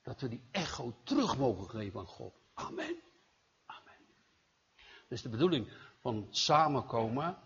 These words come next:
Dat is de bedoeling van de overwinning te halen over de omstandigheden. Over de gegevens die je hebt. Over de moeilijkheden die op je aankomen. En, en ik zei het al,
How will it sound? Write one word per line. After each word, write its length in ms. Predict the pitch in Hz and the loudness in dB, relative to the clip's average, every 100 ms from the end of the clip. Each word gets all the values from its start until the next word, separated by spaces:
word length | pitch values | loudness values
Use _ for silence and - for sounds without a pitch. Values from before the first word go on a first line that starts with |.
| - - _ _ _ _ - | -20 -20 _ _ _ _ -16
Dat 80 | |
is 60 | 87 | -12
de 100 | 98 | -8
bedoeling 460 | 101 127 131 123 110 | -2 0 0 -2 -4
van 160 | 110 117 | -4 -4
de 60 | |
overwinning 560 | 120 117 104 107 143 139 | -2 -2 -2 0 0 -2
te 80 | 127 | -2
halen 320 | 123 139 139 | 0 2 2
over 160 | 117 117 | 0 -4
de 60 | |
omstandigheden. 1000 | 104 98 143 143 143 - 143 143 165 165 - - - _ _ | -6 -4 -4 -2 -2 -2 -2 -2 -6 -8 -18 -20 -20 _ _
Over 280 | 131 113 117 | 0 2 0
de 80 | |
gegevens 880 | 113 113 95 - 147 151 135 139 139 | 0 -2 -2 2 4 6 4 0 -2
die 160 | 135 151 | 0 2
je 100 | 143 | 2
hebt. 560 | 127 139 - - - - _ _ - _ | 0 -4 -6 -10 -12 -16 _ _ -20 _
Over 140 | 104 | -2
de 140 | 117 | 2
moeilijkheden 580 | 127 165 175 143 143 123 | 6 8 8 6 4 4
die 120 | 120 | 2
op 100 | 120 | 0
je 140 | 143 - | -2 0
aankomen. 880 | 139 143 139 147 143 131 - - _ _ _ _ _ _ _ _ | 2 2 0 -4 -4 -6 -10 -12 _ _ _ _ _ _ _ _
En, 220 | 123 123 | -8 -6
en 160 | 120 110 | -8 -8
ik 100 | - | -8
zei 280 | - 147 | 0 0
het 120 | 147 143 | 2 0
al, 480 | 143 160 170 - | 0 -2 -4 -16